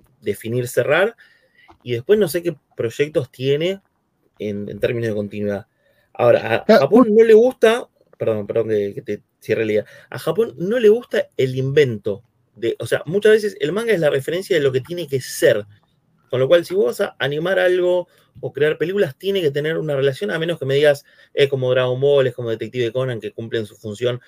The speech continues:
Speaker 1: fuera de, del mundo canon, y ya está. Después tenés Super, ¿no? Que es el, el, el invento que metieron. Pero no sé si él se va a sumar a algo así,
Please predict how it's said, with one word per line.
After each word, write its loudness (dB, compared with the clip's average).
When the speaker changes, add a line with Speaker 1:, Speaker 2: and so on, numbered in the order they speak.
Speaker 1:
fuera 4
de, -2
del -6
mundo -4
canon, -2
y -18
ya -10
está. -12
Después -6
tenés -6
Super, -4
¿no? -6
Que -4
es -16
el, -16
el, -16
el -8
invento -2
que -10
metieron. -4
Pero -4
no -2
sé -4
si -8
él 2
se -2
va 2
a -4
sumar -2
a -4
algo 0
así, -4